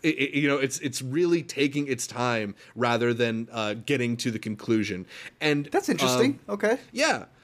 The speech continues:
Speaker 1: Uh, and, and, um, among the, like, twists that are there, Idris Elba is a, uh, is a hostage
Speaker 2: hijacker.
Speaker 1: negotiator
Speaker 2: Oh.
Speaker 1: who then starts sort of working alongside the hijackers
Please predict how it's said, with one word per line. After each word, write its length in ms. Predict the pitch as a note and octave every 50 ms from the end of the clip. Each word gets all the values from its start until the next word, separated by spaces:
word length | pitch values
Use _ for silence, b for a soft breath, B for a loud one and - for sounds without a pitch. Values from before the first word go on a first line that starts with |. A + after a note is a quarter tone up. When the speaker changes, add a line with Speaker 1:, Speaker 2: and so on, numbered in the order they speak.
| b b -
Speaker 1:
Uh, 200 | E3+ D#3+ D#3+ D3+ -
and, 180 | E3 F3 F3 F#3+
and, 300 | F3 F3+ F3+ F#3 F3+ E3+ -
um, 280 | E3 D#3 E3 E3 E3 - _ _ _ _ _ _ - _ _ -
among 400 | C#3 C#3 C3+ C#3+ D3 D#3 E3 F3
the, 420 | E3 C3+ B2+ D#3 D3 C#3+ C#3 C#3 C#3
like, 320 | D3+ C#3 C3 A#2+ B2 - _ - C#3+ - _ -
twists 460 | - - D3+ D#3 B2 - - - -
that 180 | - C#3+ C3 C3
are 160 | B2+ B2 A#2
there, 420 | B2 E3+ G3 F#3 D3+ C3+ B2 B2 B B B B B -
Idris 320 | F3 F3 C3+ D#3+ D3 - -
Elba 400 | C#3+ D#3+ F#3 F3 D3 D3 C3+ C3+ A#2+
is 320 | A#2+ C3 C3 A#2+ B2 B2+ - -
a, 460 | C3 C3 C3+ C3 B2+ B2 A#2+ A#2 A2 - _ -
uh, 400 | B2 A#2+ A2+ A2+ A2 A2 G#2+ G#2+ G#2 A2 - _ _ -
is 100 | - B2
a 60 | B2+
hostage 340 | A2 D3+ D3+ C#3 D3+ D3 C#3
Speaker 2:
hijacker. 100 | C#3 B2
Speaker 1:
negotiator 800 | B2+ B2 D3 D#3 F3 E3+ - D3+ C3 B2+ A#2+ A2+ A2+ A2+ A2 G#2+ B B B
Speaker 2:
Oh. 120 | B A2+ A2+
Speaker 1:
who 320 | A#2+ C3 B2+ C3 C3+ C#3
then 340 | A#2+ A#2 C3+ C3 C3+ C#3+ C3
starts 380 | - - - C#3+ C3+ C3+ -
sort 160 | - D#3 D3 D3
of 180 | C#3+ B2 A2
working 320 | A#2+ A#2+ A#2+ B2 D3+ C#3 C#3
alongside 720 | C3+ B2 B2+ A#2+ B2+ B2+ - - A#2+ A2+ A#2+ B2 B2+ B2+
the 80 | C3+ C#3
hijackers 800 | D#3 A3 C4 F#3+ D3+ D3+ A#2 A2 - - G#2+ F#2+ D2 - -